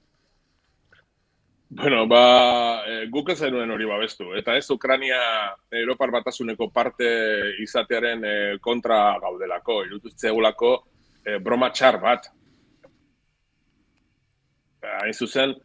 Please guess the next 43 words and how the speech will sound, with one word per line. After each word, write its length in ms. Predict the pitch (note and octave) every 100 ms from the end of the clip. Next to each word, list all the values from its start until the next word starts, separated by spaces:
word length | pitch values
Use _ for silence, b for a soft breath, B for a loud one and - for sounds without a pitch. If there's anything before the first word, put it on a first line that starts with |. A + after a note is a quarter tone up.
| _ _
eh, 220 | A2+ A2 G#2+
tratatuek 460 | B2+ B2 B2+ C#3 -
oso 240 | B2+ C#3
garbi 280 | A#2+ C3 C#3+
esaten 320 | A#2 A#2+ B2+
dutelako, 580 | B2 B2 B2 B2 C3+ E3
egun 240 | A#2 A#2+ B2
indarrean 320 | A#2 B2+ B2
dauden 240 | A2+ B2+
tratatuek 420 | A#2+ A2 A#2+ B2+
oso 180 | A#2+ B2+
garbi 180 | A#2+ B2+
esaten 260 | A#2+ A#2 B2
dutelako, 460 | A#2 A#2 A2+ C#3 _ _ -
ba, 340 | G#2+ G2+ G2
estatu 280 | G2+ B2 B2
batek, 360 | A#2+ C#3 C#3+
eh, 120 | A2+ G#2
zer 180 | B2+
egin 260 | A#2+ A#2 A#2+
be-, 160 | A#2 A2
behar 240 | A#2 A#2
duen 340 | A2+ A#2+ C#3+
lehenengo 320 | A#2+ G#2+ A2+ C3
hautagaia 460 | A2+ B2 B2 B2
izateko, 560 | A#2 - A2 A2+ C3+ D#3
eta 240 | G#2+ G#2
gero 180 | G2+ A2
azkenean, 460 | B2 - A#2+ B2+ C#3 _ _ _
eh, 120 | G#2+
Europar 280 | G#2 A#2 B2
Batasuneko 600 | A#2 A2+ - A#2 A2 B2+
kide 380 | - A#2+ A#2+ A2
izateko, 600 | G#2 A2 G2 F#2+ C#3 A2
eta 180 | F#2+ G#2
hoe-, 160 | G#2+ B2 -
horiek 300 | B2 C#3 A2+
izaten 340 | A#2+ A#2 A#2
dira 180 | A#2+ C3+
urteak 540 | A2+ A2 C#3+ D3+ A#2
eramaten 440 | A2 G#2 G#2 G#2 G2
diren, 320 | G2+ G2 F#2+
eh, 220 | F#2+ F#2